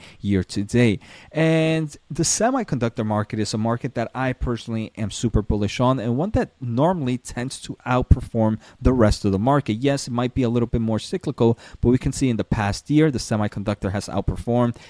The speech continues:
In the past three years, the semiconductor has outperformed.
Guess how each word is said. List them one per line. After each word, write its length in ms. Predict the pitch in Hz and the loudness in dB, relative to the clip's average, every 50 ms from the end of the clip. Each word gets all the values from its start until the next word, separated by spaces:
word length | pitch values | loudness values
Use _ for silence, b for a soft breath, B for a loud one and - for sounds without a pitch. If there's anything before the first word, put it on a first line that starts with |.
| B B | B B
In 100 | - 113 | -4 -4
the 60 | 107 104 | -4 2
past 420 | - - 113 104 101 - - _ | 2 4 4 4 -2 -4 -8 _
three 160 | - 135 139 | -2 0 0
years, 300 | 135 135 139 131 123 - | 2 2 2 0 -2 -4
the 60 | - | -8
semiconductor 720 | - - - 107 107 104 - 113 98 104 95 - - 95 | -8 -6 -4 -4 -4 -4 -4 -4 -6 -6 -6 -4 -4 -4
has 180 | 92 101 95 - | -4 -4 -4 -2
outperformed. 580 | 95 95 - - 87 - - 117 113 110 107 | -4 -2 -2 -4 -6 -4 -4 -4 -4 -4 -4